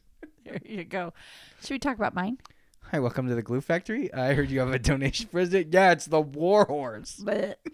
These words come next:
Speaker 1: <laughs> Here you go. This is a D V D copy of War Horse, sir. What do you expect me to do with this? <laughs>
Speaker 2: <laughs> That's funny. Okay, so the person that you gave me
Speaker 1: Yes.
Speaker 2: is Vin Diesel.
Speaker 1: Yes.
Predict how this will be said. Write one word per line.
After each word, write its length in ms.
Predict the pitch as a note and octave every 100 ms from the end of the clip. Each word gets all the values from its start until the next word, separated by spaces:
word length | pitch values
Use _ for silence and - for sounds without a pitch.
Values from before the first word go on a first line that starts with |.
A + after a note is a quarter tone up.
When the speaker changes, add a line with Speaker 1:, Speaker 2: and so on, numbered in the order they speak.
| _
Speaker 1:
<laughs> 260 | _ - C#4+
Here 160 | E3 F3+
you 80 |
go. 340 | D#3 D#3 D#3 E3+ - _ - - _ _ - - -
This 80 | -
is 80 | F3+
a 60 |
D 180 | B2+ A#2+
V 140 | C3 C3+
D 80 |
copy 380 | C#3 D3+ C#3+ C3+
of 140 | C3 A#2+
War 220 | C3+ B2+
Horse, 300 | A#2 A2 C#3
sir. 160 | C3+ -
What 180 | F3
do 60 | E3
you 80 | G#3+
expect 440 | - - E3 D#3
me 100 | D#3+
to 100 | D3
do 160 | C3+ D#3
with 200 | D3 G#2
this? 400 | A#2 C#3+ - -
<laughs> 380 | - _ - - - - -
Speaker 2:
<laughs> 400 | - - C4 -
That's 300 | G3+ - -
funny. 280 | - E3+ F3+ _ - - -
Okay, 260 | C4 B3+ - _ -
so 360 | C4+ A#3 G#3 _
the 140 | G3+ A3
person 420 | C4 D4 - B3
that 140 | G3
you 380 | G#3 G3 A#3+ C#4+
gave 360 | C4+ A#3 F#3+ G3
me 360 | G3+ A#3 F#3+ C3+
Speaker 1:
Yes. 380 | G#2 - - -
Speaker 2:
is 200 | G#3+ F#3
Vin 300 | F3 G#3+ G3
Diesel. 440 | F#3+ F3 - - -
Speaker 1:
Yes. 460 | A2+ - - -